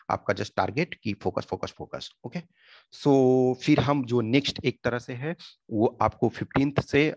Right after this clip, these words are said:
हम, अ, ये करेंगे, अ, ये मैंने आप इलेवंथ, अ, बोला, आज इलेवंथ है, ये है, तो ट्वेल्थ, तो, अ, ये in fact आज obviously आज मैं वीडियो बना ही रहा हूँ इस पर, अ, तो ट्वेल्थ, थर्टीन,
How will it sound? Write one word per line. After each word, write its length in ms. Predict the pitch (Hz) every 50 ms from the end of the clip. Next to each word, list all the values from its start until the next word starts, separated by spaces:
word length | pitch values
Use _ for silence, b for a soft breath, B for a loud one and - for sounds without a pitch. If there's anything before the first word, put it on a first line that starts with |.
| - -
हम, 200 | 110 107 107 -
अ, 280 | - - - 98 98 107
ये 160 | 101 107 110
करेंगे, 420 | - 123 120 127 127 139 160 175 B B B B B B -
अ, 180 | 110 107 101 98 - _ _ _ - - - _ -
ये 320 | 117 110 110 107 107 104 95
मैंने 180 | 107 107 110 113
आप 280 | - - 98 98 - - - -
इलेवंथ, 340 | 123 113 113 110 117 120 120
अ, 380 | 117 123 131 113 107 107 98 98 95 - _ _ -
बोला, 200 | 101 110 - 101
आज 200 | 101 107 104 101
इलेवंथ 280 | 98 104 104 117 113
है, 140 | 117 117 120
ये 180 | 123 131 135 131
है, 120 | 135 139
तो 100 | 131 110
ट्वेल्थ, 400 | 92 - 104 104 110 113 - 160 151 - B B B B B B
तो, 60 | - -
अ, 200 | - 131 110 98
ये 200 | 95 98 104 101
in 80 | 98
fact 300 | - 104 95 98 - -
आज 340 | 98 95 - - 95 90 120
obviously 420 | 120 110 101 - 98 - - 110 98
आज 180 | 92 98 -
मैं 80 | 101 98
वीडियो 160 | 98 95 107
बना 200 | 101 110 107 - -
ही 60 | 143 139
रहा 180 | 117 104 120
हूँ 140 | 127 123 123
इस 80 | 117 -
पर, 200 | - 156 165 170 160 B B B B B B
अ, 260 | 110 107 104 104 98
तो 160 | 98 - 120 113
ट्वेल्थ, 360 | - - 113 110 104 - -
थर्टीन, 280 | 107 - 135 151 170